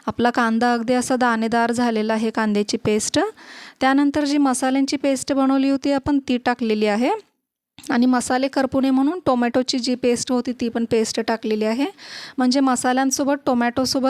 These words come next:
सगळं, अगदी सगळा मसाला ना, मस्त असा शिजून निघतो. आपण याला, अ, दोन ते तीन मिनिटं ना, झाकून ठेवू, ठेवूयात, म्हणजे मसाला आपला अगदी मस्त शिजून निघतो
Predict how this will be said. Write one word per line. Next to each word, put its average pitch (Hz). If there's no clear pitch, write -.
सगळं, 240
अगदी 226
सगळा 240
मसाला 247
ना, 269
मस्त 254
असा 269
शिजून 240
निघतो. 254
आपण -
याला, 294
अ, 233
दोन 262
ते 302
तीन 269
मिनिटं 277
ना, 311
झाकून 294
ठेवू, 240
ठेवूयात, 226
म्हणजे 269
मसाला 233
आपला 233
अगदी 226
मस्त 254
शिजून 220
निघतो 220